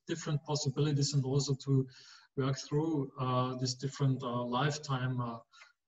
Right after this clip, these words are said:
assessment methods. But we still know we have, uh, still to do something, uh, or do some research, do some more elaboration in these fields. In particular, uh,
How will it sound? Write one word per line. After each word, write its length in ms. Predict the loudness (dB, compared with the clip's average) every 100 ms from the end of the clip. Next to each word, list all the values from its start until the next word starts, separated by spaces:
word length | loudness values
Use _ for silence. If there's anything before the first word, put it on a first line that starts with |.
| -10
assessment 540 | -2 2 2 2 0 0
methods. 520 | -8 -18 -16 -14 -14 _ -20 -20 -20 _ _ _
But 120 | 0 4
we 100 | 4
still 460 | 6 8 8 8 6
know 480 | 8 10 8 6 -2 0
we 100 | 2
have, 240 | 2 0 0
uh, 340 | 2 4 2 0 -12 -10
still 400 | -10 -4 -2 0
to 100 | -2
do 240 | -4 -2 0
something, 580 | 0 0 -2 2 2 4 4
uh, 520 | 4 6 4 4 0 -2 0
or 300 | 4 4 2
do 140 | 0 -2
some 280 | 2 4 6
research, 540 | 6 4 2 2 0 -2 0
do 120 | 0
some 320 | 2 4 8
more 400 | 8 6 4 2 2
elaboration 760 | 2 2 2 4 2 2 0 0
in 100 | 0
these 220 | 0 -2
fields. 540 | -2 -2 -2 -6 -10 -10 _ -20 -20 _ -2
In 100 | 2
particular, 680 | 2 2 0 2 4 4 0 -4
uh, 360 | 2 4 4